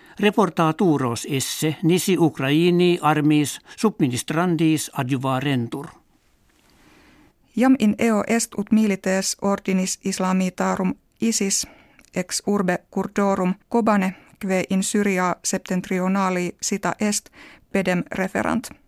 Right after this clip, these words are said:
Speaker 2: Copiis enim Kurdorum auxilio Americanorum usis contigit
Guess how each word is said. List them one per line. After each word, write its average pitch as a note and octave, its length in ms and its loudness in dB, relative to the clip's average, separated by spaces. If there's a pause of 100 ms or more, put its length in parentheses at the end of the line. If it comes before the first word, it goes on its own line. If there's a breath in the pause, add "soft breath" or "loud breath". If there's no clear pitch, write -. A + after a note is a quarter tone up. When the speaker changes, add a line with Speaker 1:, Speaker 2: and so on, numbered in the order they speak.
(680 loud breath)
Speaker 2:
Copiis G#3 580 -2
enim G3 340 2
Kurdorum G3 600 -2 (160)
auxilio F#3+ 680 0 (120)
Americanorum F#3+ 960 0 (280 soft breath)
usis F#3+ 540 -2 (120)
contigit G3+ 580 -2